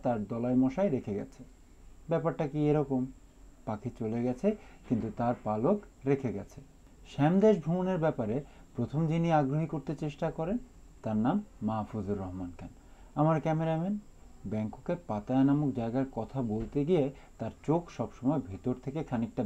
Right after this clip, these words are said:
বের হয়ে আসে। চেহারায় আহা আহা ভাব চলে আসে। "কি জায়গা স্যার, একবার যেতেই হবে।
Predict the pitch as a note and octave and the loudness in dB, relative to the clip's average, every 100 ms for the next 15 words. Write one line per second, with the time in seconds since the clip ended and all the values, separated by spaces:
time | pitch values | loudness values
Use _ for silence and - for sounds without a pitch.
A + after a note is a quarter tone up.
0 | F2+ A#2+ A2 F#2 G2+ G2+ - - - - | 0 0 0 -2 -4 -4 -10 -18 -20 -20
1 | - - - - D3 C#3+ D3 D3 C#3+ - | -20 -20 -20 -2 2 4 6 6 4 -4
2 | - - B2+ C3+ A#2 C3+ A#2+ B2 B2 C3 | -16 0 2 2 0 0 0 0 0 0
3 | A2 B2+ - C#3+ C3+ C#3 C3 G#3 G#3 - | 0 -2 0 2 2 2 -2 -8 -10 -16
4 | - - - - - - D#3+ F3 C#3 E3 | -20 -20 -20 -20 -20 -2 2 4 4 4
5 | D#3 D3+ C#3+ B2 G#2+ F#2 - - B2 B2 | 6 4 4 -2 -2 -6 -8 -2 2 2
6 | C3 A2+ A#2+ D3+ D3 G#2 G#2 | 2 0 -2 2 2 2 -4